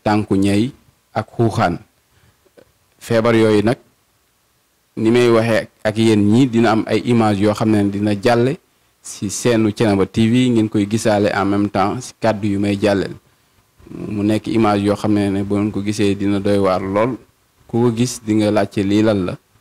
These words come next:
Euh, mu nekk ay complications yu doy waar, yu metti, yu tiis, yoo xam ne ne dañ koy gis ci askan bi.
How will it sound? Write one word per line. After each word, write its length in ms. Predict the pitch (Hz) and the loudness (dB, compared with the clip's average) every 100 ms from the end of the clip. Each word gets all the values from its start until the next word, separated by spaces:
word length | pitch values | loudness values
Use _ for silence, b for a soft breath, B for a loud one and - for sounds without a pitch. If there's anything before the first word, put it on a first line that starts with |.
| _ _ _ - | _ _ _ -12
Euh, 480 | 101 98 95 95 90 - | -8 -4 -2 0 -2 -6
mu 320 | 101 98 101 | -8 -6 -2
nekk 300 | 104 110 - | -2 -2 -4
ay 160 | - 104 | -4 -2
complications 800 | 107 101 101 110 98 95 104 95 | -4 -6 -4 -2 -2 -2 -4 -4
yu 160 | 95 | -4
doy 240 | 85 107 113 | -2 2 2
waar, 260 | 113 113 | 2 0
yu 220 | 110 104 95 | -2 -4 -2
metti, 380 | 101 127 - | -2 -2 -4
yu 220 | 113 107 98 - | -4 -4 -6 0
tiis, 380 | 139 - - - _ _ _ | 0 0 -6 -12 _ _ _
yoo 120 | - 101 | -10 -6
xam 160 | 104 | -2
ne 80 | 107 | 0
ne 120 | 104 | 0
dañ 160 | 101 107 | 0 -2
koy 180 | 107 104 | -2 -2
gis 220 | 110 - | -4 -4
ci 100 | - | -4
askan 380 | 113 - 117 92 | -4 -2 0 0
bi. 140 | 98 | -2